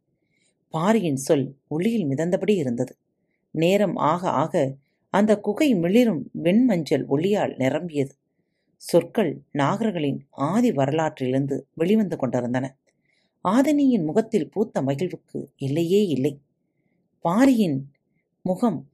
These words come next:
அதைவிட பெரும் மகிழ்வை வெளிப்படுத்தியது. பெரும் மின்னல் வெட்டி மீண்டும் மழை தொடங்கியது. குகைக்குள் மகிழ்வு எல்லையற்றதாக இருந்தது. அவர்கள் அதை பார்த்தபடி அப்படியே உட்கார்ந்திருந்தனர்.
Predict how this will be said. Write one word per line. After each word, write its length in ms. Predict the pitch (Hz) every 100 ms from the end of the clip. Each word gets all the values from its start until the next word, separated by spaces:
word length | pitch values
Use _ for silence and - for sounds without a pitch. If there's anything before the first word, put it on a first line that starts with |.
| -
அதைவிட 500 | 139 165 185 220 262
பெரும் 280 | 170 160
மகிழ்வை 460 | 208 170 156 143 139
வெளிப்படுத்தியது. 720 | 139 151 143 135 131 127 131 - _ _ _ _ _ _ _
பெரும் 300 | - 302 370
மின்னல் 340 | 285 233 226 175
வெட்டி 460 | 156 143 185 - -
மீண்டும் 340 | 180 233 214
மழை 260 | 131 143 165
தொடங்கியது. 560 | 135 127 127 131 - _ _ _ _ _
குகைக்குள் 640 | - 165 226 220 170 131 139
மகிழ்வு 400 | - 135 202 180
எல்லையற்றதாக 760 | 156 139 143 214 226 214 208 214
இருந்தது. 460 | 208 135 120 123 - _ _ _ _ _ _ _ _
அவர்கள் 600 | 190 214 285 277 277 262
அதை 240 | - 156 160
பார்த்தபடி 800 | 165 202 - 269 190 151 143 -
அப்படியே 640 | - - 254 247 277 285
உட்கார்ந்திருந்தனர். 880 | 277 147 - 151 139 131 123 127 131